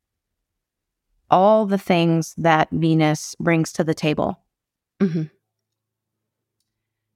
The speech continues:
Speaker 1: Because really, money and love, uh, or actually probably a better phrase would be romantic or other forms of one-to-one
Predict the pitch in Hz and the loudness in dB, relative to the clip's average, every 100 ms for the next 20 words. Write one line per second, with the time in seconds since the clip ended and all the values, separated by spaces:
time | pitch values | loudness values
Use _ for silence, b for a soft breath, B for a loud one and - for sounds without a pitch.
0 | - 196 202 214 262 220 185 180 175 175 | -6 -2 0 2 2 2 2 2 2 0
1 | 170 - 165 160 151 147 165 196 - - | 0 -2 -2 0 0 2 0 0 -8 -4
2 | 165 156 - 190 190 185 185 - 190 185 | -2 -2 0 0 2 -2 -2 -2 -2 0
3 | - 160 165 156 156 156 - 151 156 - | 0 0 2 2 0 0 -2 -4 -4 -10
4 | _ 165 160 - 156 156 151 151 151 151 | _ -4 -2 0 0 2 2 2 2 0
5 | 160 151 - 160 160 156 151 _ _ _ | -4 -6 -4 0 2 2 -4 _ _ _
6 | _ _ _ _ _ - 170 160 170 165 | _ _ _ _ _ 0 0 2 0 0
7 | - 175 160 147 147 151 - - - 156 | -2 0 2 2 2 0 -4 -10 -4 -2
8 | 151 147 151 151 147 147 147 151 | 0 0 0 0 0 2 0 -2